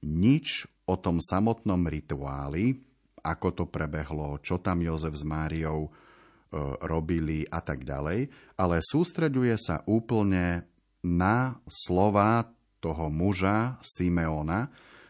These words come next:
ktorý sa vyjadruje na Ježišovu adresu k Márii a Jozefovi a tak tu vlastne máme niečo ako nové zvestovanie, ktoré prichádza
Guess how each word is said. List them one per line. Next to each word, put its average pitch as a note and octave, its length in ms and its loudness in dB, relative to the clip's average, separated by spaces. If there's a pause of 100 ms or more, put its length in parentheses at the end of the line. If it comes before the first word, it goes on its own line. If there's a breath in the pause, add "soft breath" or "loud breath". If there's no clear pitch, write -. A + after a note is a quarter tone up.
(100)
ktorý D#3 400 2
sa G#2+ 480 -2 (500)
vyjadruje G2+ 800 2
na D#2+ 160 -2
Ježišovu F#2+ 640 -2
adresu E2 800 -4
k E2+ 80 -12
Márii F2+ 540 0 (100)
a C#2+ 80 -6
Jozefovi F2 720 -4 (400 loud breath)
a F3+ 80 0
tak F3 240 0
tu B2 160 0
vlastne G2+ 400 0
máme F#2 400 2
niečo F#2+ 480 0
ako E2+ 480 -2 (400 loud breath)
nové G#2+ 480 6
zvestovanie, D#2 1200 -2 (320 loud breath)
ktoré C#3 480 2
prichádza F#2+ 1000 0